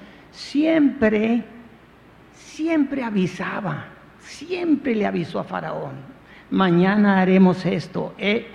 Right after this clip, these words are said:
mañana haremos esto, mañana será esto, mañana será esto". Cada vez le, lo advertía, lo advertía, lo advertía.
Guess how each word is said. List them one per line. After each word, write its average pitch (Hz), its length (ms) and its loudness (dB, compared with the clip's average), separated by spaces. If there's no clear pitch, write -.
mañana 180 600 4
haremos 202 400 -2
esto, 190 280 -6
mañana 190 520 -4
será 190 280 -10
esto, 190 340 -12
mañana 190 600 -16
será 190 260 -14
esto". 196 320 -10
Cada 110 340 -4
vez 117 420 0
le, 180 260 -4
lo 170 200 -2
advertía, 165 840 0
lo 180 140 -4
advertía, 160 880 -6
lo 170 140 -8
advertía. 131 760 -12